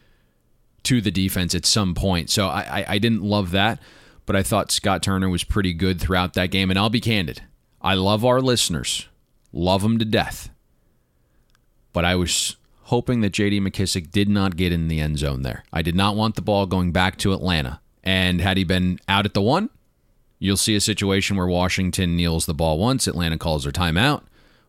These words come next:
Washington kneels the ball again, and then they call timeout with three seconds, and Dustin Hopkins would have kicked the game winner. Washington would have won by one, and everyone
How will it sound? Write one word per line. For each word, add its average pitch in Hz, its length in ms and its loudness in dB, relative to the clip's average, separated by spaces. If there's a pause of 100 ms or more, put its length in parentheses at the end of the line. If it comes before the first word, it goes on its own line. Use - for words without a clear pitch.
Washington 85 560 -2
kneels 85 320 -2
the 80 60 -4
ball 82 200 0
again, 90 280 0
and 92 120 0
then 92 160 0
they 113 140 0
call 117 260 0
timeout 104 440 0
with 95 80 -6
three 104 220 0
seconds, 98 400 -2
and 87 100 -2
Dustin 92 320 0
Hopkins 87 400 -2
would 87 80 -2
have 82 100 -4
kicked - 220 -6
the 85 80 -6
game 82 260 -2
winner. 82 180 0
Washington 82 540 -2
would 78 120 0
have 71 100 -4
won 76 200 -2
by 69 140 -2
one, 120 400 2 (580)
and 95 140 -2
everyone 104 800 0